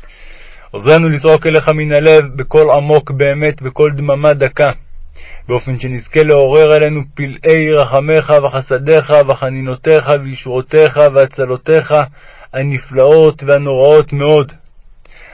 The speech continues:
עד שנזכה לעורר ולגלות עצות אמיתיות, עצות עמוקות, מתוך עומק החושך אפלה הזאת שנלכדנו בו מאוד בעוונותינו הרבים.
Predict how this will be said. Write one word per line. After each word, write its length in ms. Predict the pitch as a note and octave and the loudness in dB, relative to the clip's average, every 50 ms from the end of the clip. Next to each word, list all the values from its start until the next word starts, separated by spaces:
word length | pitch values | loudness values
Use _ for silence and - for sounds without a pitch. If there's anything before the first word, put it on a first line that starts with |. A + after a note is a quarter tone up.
| - - | -14 -10
עד 100 | G#2+ - | -10 -10
שנזכה 400 | - A#2+ A#2 G#2 - - - D#3 | -8 -8 -10 -10 -8 -4 -2 2
לעורר 400 | D#3 D#3 D3 C#3+ C#3 D#3 D#3+ D#3 | 4 4 4 4 4 4 4 2
ולגלות 520 | D#3 D3+ D3+ C#3+ C3+ C#3+ C#3+ D#3 D#3 D#3 - - | 2 0 -2 -2 0 0 2 2 2 0 -2 -8
עצות 340 | C#3+ C3+ - D3+ D#3 D#3 D#3 | -8 -6 -2 -2 -2 -2 -2
אמיתיות, 720 | C#3+ D3 C#3+ C3+ C#3 - C#3 C#3 D3+ D#3+ D3+ C#3 C#3+ - | -6 -6 -8 -10 -10 -10 -8 -4 0 0 0 0 -2 -6
עצות 420 | - - B2 - - D#3 D3+ D#3 - | -12 -12 -10 -6 -6 -6 -6 -6 -6
עמוקות, 680 | - C#3+ C#3+ C#3 C3+ C3 - - D#3 D#3 D3+ C#3+ - | -8 -6 -6 -6 -8 -8 -4 0 2 2 2 2 -2
מתוך 320 | C#3 B2+ - C#3 B2+ - | -10 -10 -6 -6 -6 -6
עומק 540 | - - - D#3 D#3 D#3+ D#3+ D#3 D3 D3 - | -8 -6 -4 -2 -2 0 -2 -4 -4 -6 -6
החושך 580 | C#3 A2+ - - D#3 D#3+ D3 - D3+ D3+ C#3+ - | -10 -6 -2 0 0 0 0 -2 -8 -8 -8 -8
אפלה 440 | C3 - - C3 C3 C3+ C#3+ D3+ D#3 | -10 -8 -8 -8 -4 2 4 4 4
הזאת 300 | D3+ C#3+ C3+ D3 C#3 C3 | 4 2 -2 -8 -10 -12
שנלכדנו 720 | - C#3+ C3 C3 B2 A#2+ - - D#3 D#3 D3+ D3 D#3 D3+ | -12 -12 -12 -12 -12 -10 -4 0 0 0 2 0 -4 -4
בו 140 | C#3+ D3 D3 | -4 -4 -4
מאוד 380 | D3 C#3 C#3 D3 D#3 D#3 D3 C#3+ | -4 -4 -4 -2 -2 -2 0 2
בעוונותינו 640 | C#3+ C#3 B2+ C3 C3 B2+ - - D#3 D3+ D#3 D3+ C#3+ | 2 2 0 -2 -12 -10 -6 -4 -4 -2 0 0 2
הרבים. 340 | C3 A2+ G2+ F2+ F2 - | 2 2 0 -4 -14 -20